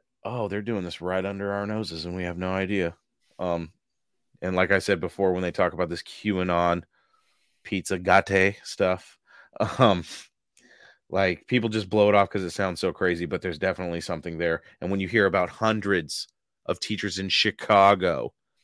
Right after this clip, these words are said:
having a ring, you think that's all, do you think that's just one spot? Fuck no.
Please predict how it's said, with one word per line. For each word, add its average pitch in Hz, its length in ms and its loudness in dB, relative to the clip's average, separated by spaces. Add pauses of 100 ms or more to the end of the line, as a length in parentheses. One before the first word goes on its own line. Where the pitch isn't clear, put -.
(420)
having 110 340 4
a 101 140 2
ring, 92 680 0 (400)
you 107 160 0
think 143 160 -2
that's 131 220 2
all, 131 100 4
do 110 160 -4
you 117 60 -2
think 131 160 -6
that's 113 200 2
just - 220 -4
one 107 140 2
spot? 101 400 2 (480)
Fuck - 560 -4
no. 76 320 -8